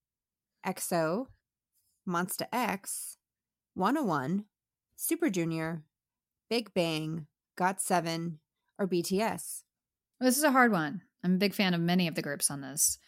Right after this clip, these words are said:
Speaker 2: but I'm gonna go with Monsta X.
Speaker 1: Yeah, I gotta go with them too. Hopefully this
Speaker 2: <gasps>
Speaker 1: doesn't make us have the same result.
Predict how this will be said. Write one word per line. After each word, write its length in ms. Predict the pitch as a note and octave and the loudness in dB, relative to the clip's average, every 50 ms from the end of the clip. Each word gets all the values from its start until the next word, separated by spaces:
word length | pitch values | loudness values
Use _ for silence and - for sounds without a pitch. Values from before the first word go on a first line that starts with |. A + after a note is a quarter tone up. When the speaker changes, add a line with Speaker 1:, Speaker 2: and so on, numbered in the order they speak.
| _ - - - - - - - - | _ -20 -20 -20 -20 -20 -20 -6 0
Speaker 2:
but 120 | A#3 C4+ C4 | 2 4 6
I'm 160 | B3+ C#4+ D#4+ | 6 6 6
gonna 160 | F#4 F#4+ E4+ | 6 6 6
go 420 | C#4+ C4+ B3 A#3 A#3 A3+ A3+ A3+ A3+ - - | 6 8 8 8 8 8 6 4 2 0 4
with 180 | A#3 A3 G#3 - | 4 4 6 4
Monsta 300 | D#3+ C#3+ C#3 - - - D3 B2+ - C#3+ C3+ | 2 -2 0 0 0 0 0 -4 -4 -6 -6
X. 420 | - - - - - - - - _ _ _ _ _ _ _ _ _ _ _ _ _ _ _ _ _ _ _ _ - _ _ _ _ _ _ | -8 -8 -6 -4 -2 -2 -4 -6 _ _ _ _ _ _ _ _ _ _ _ _ _ _ _ _ _ _ _ _ -20 _ _ _ _ _ _
Speaker 1:
Yeah, 160 | - G3+ A3 | -10 -8 -6
I 60 | G#3 F#3+ | -6 -6
gotta 220 | G3 G3 G3 G#3 | -6 -6 -6 -4
go 120 | G3 G#3+ G#3+ | -4 -4 -4
with 140 | G#3+ G3+ | -4 -4
them 160 | - G#3 G3+ F#3+ | -4 -4 -4 -4
too. 320 | - G3 G3+ G3 F#3+ F3+ | -4 -2 -2 -2 -2 -2
Hopefully 400 | D#3+ F#3+ G3 F#3+ - G#3 G3 F#3+ | -2 -2 -4 -4 -2 -4 -2 0
this 180 | G3+ B3+ A#3+ G3 | 2 2 0 0
Speaker 2:
<gasps> 20 | |
Speaker 1:
doesn't 200 | F#3+ F3+ F#3 G3 | -2 -4 -6 -6
make 160 | F#3+ F#3+ - | -6 -6 -6
us 80 | G3 - | -6 -8
have 160 | F#3 F3 E3+ | -8 -8 -8
the 60 | E3 | -8
same 220 | - - E3+ E3+ E3+ | -8 -6 -6 -6 -6
result. 380 | D#3 - E3 D3 B2+ - - | -8 -8 -8 -10 -10 -10 -14